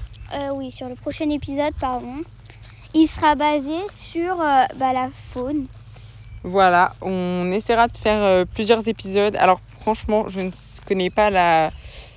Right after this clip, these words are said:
Speaker 2: euh, l'intervalle entre deux épisodes, mais je pense euh, qu'on en fera plusieurs et puis qu'on les publiera, euh, un par semaine, de manière à ce que vous ayez, euh,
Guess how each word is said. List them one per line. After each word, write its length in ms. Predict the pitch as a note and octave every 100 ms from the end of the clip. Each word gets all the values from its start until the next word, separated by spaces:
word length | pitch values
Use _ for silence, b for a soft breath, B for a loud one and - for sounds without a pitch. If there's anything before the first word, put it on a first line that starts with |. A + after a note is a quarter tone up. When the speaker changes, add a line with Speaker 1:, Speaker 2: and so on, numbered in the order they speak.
| B -
Speaker 2:
euh, 220 | F3 F3 F3
l'intervalle 580 | F3+ G3+ G3+ F#3 G3
entre 260 | F#3 F3+ F#3
deux 320 | D#3 E3 F3+
épisodes, 480 | F#3 - F#3 F#3 G#3
mais 200 | F#3+ F3
je 160 | F3 F3+ E3+ -
pense 420 | G3 G#3 - - B B B B B -
euh, 400 | - D#3+ D#3+ D#3+ D#3+
qu'on 200 | - F#3+
en 100 | F3+
fera 220 | F#3 G3
plusieurs 440 | F#3 G3+ F#3 G3+ G#3+
et 100 | F#3
puis 180 | - F3
qu'on 200 | - F3
les 140 | E3+
publiera, 640 | - D#3+ D#3+ E3+ F3 F3
euh, 120 | E3 D#3+
un 140 | E3+
par 220 | E3+ E3 -
semaine, 480 | F#3 E3 D3+ D#3 F3+ B B B -
de 100 | F3+
manière 300 | F3 F3+ F#3+
à 120 | G3+
ce 60 | F3+
que 100 | F3+
vous 200 | D#3+ E3
ayez, 380 | F3 E3 F3 E3+
euh, 240 | D#3 D#3